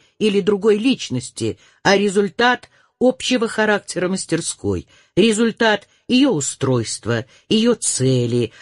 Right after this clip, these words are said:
а цель эта всевозможная одинаковость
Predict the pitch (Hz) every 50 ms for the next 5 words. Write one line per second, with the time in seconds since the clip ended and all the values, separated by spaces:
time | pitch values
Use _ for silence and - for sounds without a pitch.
0 | - - - 156 156 139 - - - - 214 277 311 330 320 302 320 311 311 -
1 | 294 285 285 285 262 _ _ _ _ _ - - - 247 240 220 208 202 170 208
2 | 233 277 339 339 - - 294 302 285 277 - - 190 202 175 196 190 196 233 254
3 | - 226 208 226 208 - - -